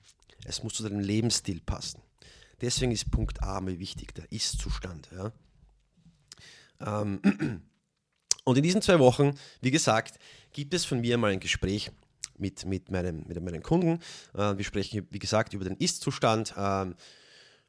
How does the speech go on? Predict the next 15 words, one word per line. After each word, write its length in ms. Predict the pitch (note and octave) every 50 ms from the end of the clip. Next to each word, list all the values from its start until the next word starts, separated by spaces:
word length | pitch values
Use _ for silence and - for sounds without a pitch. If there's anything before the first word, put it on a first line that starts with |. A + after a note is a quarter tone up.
| _ _ _ _ -
und, 560 | - A2 A2 A2+ A2 A2+ A2+ A2+ - - - -
ähm, 580 | - A2+ G#2+ G#2+ G#2 G#2 G2+ G#2 G#2 G2+ G#2 G#2 - - _ _ _ _ _ _ _ _ _ _ _ _ _ _ _ _ _ - - _ _ _ _ _ _ _ _ _ _ _ _ _ _ _ _ _ _ _ _ _ _ _ _ _ _ _ _ -
was 300 | - A#2+ C3 C3 - -
wir 80 | D3
hier 140 | A#2+ A#2 C3
im 80 | B2 A2+
Detail 360 | A#2 G#2+ - - A#2 G#2 G#2
machen 360 | G#2 A2 B2 C3+ - - D#3
ist, 260 | A#2+ A#2+ B2 - -
es 100 | A2 -
gibt 220 | - - - - G2+
ein 100 | G#2 G#2
Movement 480 | A#2 C3+ D#3 - - C3 A#2+ A#2+ -
Assessment, 680 | - - - - A#2 - - - C3 B2 C3 C3 - -
bedeutet, 580 | A2+ - A2+ G#2 G#2+ G#2 - G#2+ G#2+ - -